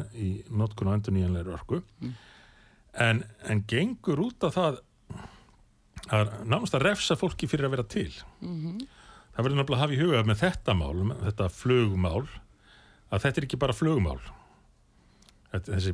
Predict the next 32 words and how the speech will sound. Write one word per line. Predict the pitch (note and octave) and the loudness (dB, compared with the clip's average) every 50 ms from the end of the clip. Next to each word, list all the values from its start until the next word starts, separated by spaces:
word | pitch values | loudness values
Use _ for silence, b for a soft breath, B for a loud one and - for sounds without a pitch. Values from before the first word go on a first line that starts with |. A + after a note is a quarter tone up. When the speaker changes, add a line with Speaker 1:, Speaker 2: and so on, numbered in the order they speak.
| F2 - | -2 -2
Speaker 1:
þessi | - G2 F#2 F2 F#2+ F2+ | -2 -2 0 0 0 2
pakki | - A2+ G#2 - - - G#2 | 2 2 2 2 -2 -4 -4
er | - | -2
kallaður | - A#2 G#2+ G2+ G2+ G2 G2 F2+ E2 | -2 -2 0 2 2 2 2 2 0
Fit | - - C3 A#2 G#2+ - - - - - | 0 0 0 0 0 -4 -10 -14 -8 -4
for | - A#2 G2+ F#2 | -2 -2 -2 -2
fifty-five | - C#3+ A#2+ G#2 - - - - A#2+ G#2+ - G#2+ G2+ A2 C3 D#3+ D#3 - - | -2 -2 -2 -4 -4 -10 -6 -6 -4 -2 0 0 2 2 0 -2 -4 -8 -12
og | G#2 - - - - - | -16 -16 -16 -16 -14 -8
það | - - | -4 -2
er | D#3 | -2
Speaker 2:
Mhm. | - G2+ | 0 0
Speaker 1:
eitthvað | G2+ - G2 - | 0 -2 -2 -2
sniðugt. | - G2 A#2 C3+ - - B B B B B B B B B B B B B B B B B B - | 0 0 -2 -2 -4 -8 B B B B B B B B B B B B B B B B B B 2
En, | - A#2 G#2+ A2+ A#2+ | 4 6 6 6 4
en | G#2+ F#2+ F#2+ F2+ | 2 2 4 6
hann | G2+ C#3 D#3 | 6 4 4
snýst | - - B2+ - - | 2 -2 -2 2 2
um | A#2 | 4
miklu | D#3+ F3 - D#3+ | 4 4 2 4
meira | C#3+ A#2+ A2 | 4 4 4
en | G2+ - | 2 2
flugið. | B2+ D#3 F3 E2+ D2+ C#2+ | 0 0 0 -2 -4 -4
Hann | - - G#2 | -4 -4 -4
snýst | - - B2 G#2 - | -2 -2 -4 -2 0
líka | A#2 G#2+ G2 - G2+ F2+ | -2 -2 0 2 2 2
um | F2+ E2+ E2 | 2 0 0
eldsneyti | F#2+ G2 A#2 B2+ - - - B2+ A2 G#2 G#2+ - A2 F#2 F2 | 0 0 0 -2 -2 -2 0 0 0 0 -2 -2 0 0 0
á | D#2+ D2+ C#2+ C#2 C#2+ _ - | 0 -2 -4 -6 -8 _ -2
bíla, | - C3 C#3+ D#3+ D#3+ D#3+ D#3+ D3+ C#3+ C3 - b b b b b b b b b b b b - | 0 0 2 2 2 2 0 0 0 -2 -6 b b b b b b b b b b b b -8
um | - F#2 F#2+ G#2+ | -8 -6 -2 0
aðföng | G2+ B2+ C#3 - - A#2+ G#2+ G2 | 0 0 0 0 0 0 0 0
fyrirtækja, | - - B2+ C3 D3+ D#3 D#3 C#3 - - C3+ C#3 - - D3 C3+ | 2 4 4 4 4 4 2 0 0 0 0 0 0 -2 -2 -2